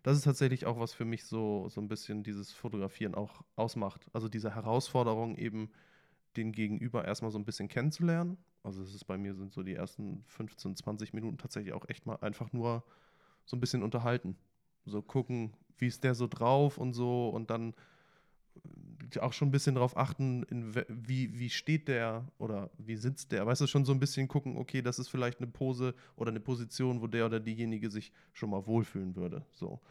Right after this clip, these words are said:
Und dann halt einfach, dann sag ich den Leuten auch immer, so Fotos machen tut nicht weh.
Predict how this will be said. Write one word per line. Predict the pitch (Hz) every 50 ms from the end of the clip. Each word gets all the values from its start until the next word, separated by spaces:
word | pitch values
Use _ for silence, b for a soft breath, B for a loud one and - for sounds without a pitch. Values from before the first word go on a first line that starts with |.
| B B B B B B B B
Und | - 107 -
dann | 98 101 104 113
halt | 113 98 -
einfach, | 95 101 101 - 113 110 - - - - _ - - _ 165 _
dann | - 107 104
sag | 107 107 120
ich | 127
den | - 120 117
Leuten | 113 101 104 95 98
auch | 110 -
immer, | - 107 101 101
so | 113 104
Fotos | - - 117 - 107 -
machen | - 104 - 92
tut | 85 - 95 -
nicht | 92 - -
weh. | 95 95 -